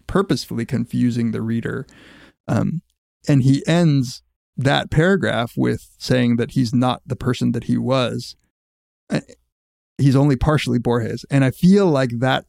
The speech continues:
unit of confusion ends nicely with that. Like, I, you know, he, there is, there is, it's communicating something, some feeling of, like,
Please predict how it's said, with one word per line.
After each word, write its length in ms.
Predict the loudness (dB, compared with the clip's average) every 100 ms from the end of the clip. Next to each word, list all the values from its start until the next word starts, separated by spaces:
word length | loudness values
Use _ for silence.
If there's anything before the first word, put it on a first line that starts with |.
| -6
unit 600 | -2 2 2 2 -2 -12 -10
of 160 | -6
confusion 760 | -2 -2 0 2 2 0 -6 -10 _ -8
ends 280 | -2 -2 -2 -4
nicely 480 | 0 0 -2 -6 -6
with 280 | -4 -4 -6
that. 280 | -8 -10 -10
Like, 220 | -12 -10 -4
I, 300 | 0 0 -2 -6 _ _ _ _
you 100 | -4
know, 160 | -2 -4 -12 _ _ _
he, 480 | -4 2 4 4 0 -6 0
there 200 | 2 2
is, 300 | 0 -4 -10 _ _ _ _ -6
there 360 | 0 2 2
is, 320 | 0 -2 -4 -4
it's 220 | -2 -2 -4
communicating 1300 | 2 6 6 6 4 4 2 2 0 -2 -4 -6
something, 760 | -8 -2 2 4 2 0 -6 -2
some 260 | 0 0
feeling 720 | 0 -2 2 2 0 -4 -8
of, 260 | -6 -8 -6
like, 460 | -8 -8 -10 -16